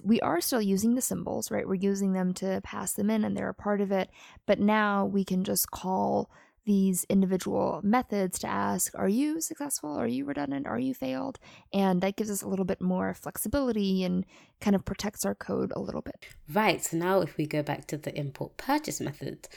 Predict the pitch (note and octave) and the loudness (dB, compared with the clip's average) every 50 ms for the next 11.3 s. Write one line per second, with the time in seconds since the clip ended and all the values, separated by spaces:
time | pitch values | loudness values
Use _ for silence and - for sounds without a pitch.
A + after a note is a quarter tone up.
0 | - - - - _ - D3+ F3+ F#3+ G#3 A#3 A#3+ - G#3+ - - - F3 F3 F3+ | -18 -20 -20 -18 _ 2 4 6 8 8 6 4 2 0 -2 -2 0 2 2 4
1 | F3+ F#3+ F#3 E3+ D#3+ D#3+ D#3 - - E3+ D#3+ D#3 D3+ D3 C#3+ - - D#3 C#3+ C#3+ | 6 6 6 6 4 2 0 -2 0 0 2 2 0 0 -2 -2 -4 -4 -2 -2
2 | C#3+ F#3 C4+ F4 F4 - - - - - - - - _ - D#3 F#3+ A#3+ - - | -4 -4 -4 -4 -6 -6 -10 -12 -14 -16 -16 -18 -16 _ -2 0 0 2 2 0
3 | - - - F3+ D#3+ D#3 D3+ D3 D3+ D#3 D3+ - - - _ - D#3+ E3+ E3 D#3+ | -2 -2 0 0 0 0 0 0 -2 -2 -4 -8 -16 -20 _ -2 2 2 2 2
4 | D#3 - - F3+ E3 D#3 D#3 D3+ D#3 D3 D3+ D3+ D3+ D3+ D3+ D3+ - - - G#3+ | 2 0 0 2 2 2 2 2 0 2 2 2 2 0 0 -2 -2 0 0 0
5 | A3+ A3+ - F#3 E3+ D#3 - - D#3+ D#3 - - D#3 C#3+ C3+ - - - - - | 0 2 0 0 0 0 0 -2 -2 -2 -2 -2 -4 -4 -2 -4 -6 -8 -6 -4
6 | - D3+ C3 C#3 D3 D3 D3 - D3+ D#3 B2+ C3+ D#3 D3 C#3+ C#3 C#3+ C#3 C#3 - | -4 -4 -2 -2 -2 -4 -4 -2 -4 -4 -2 -2 -2 0 0 -2 -2 -4 -6 -8
7 | - - - - - - _ - D#3 D#3 D#3 D3+ - D3+ D3+ - - - - - | -10 -16 -20 -20 -20 -12 _ -2 -2 0 0 0 0 0 -2 -4 -6 -4 0 2
8 | F#3+ F#3 - D#3+ - - C#3 - - C#3 C3 - - - - _ - - - G#3 | 0 2 0 -2 -4 -4 -4 -4 -4 -6 -6 -8 -10 -18 -20 _ -10 2 6 8
9 | G3+ G3 F#3 - D#3 D3+ D3+ D3 D3+ C#3+ C#3+ C#3+ - - D3+ D#3+ - - D#3+ - | 8 8 6 4 -2 -4 -2 -2 -2 -2 -2 -2 -4 -4 -4 -2 -2 -2 -4 -4
10 | - - D#3+ E3 D#3 - - - D3+ D3 - D3 C#3+ - - - - - - E3 | -2 0 0 0 0 0 -2 -2 -2 -2 -2 -4 -6 -6 -8 -8 -6 -2 -2 0
11 | - E4+ - - - - | -2 -2 -4 -8 -10 -10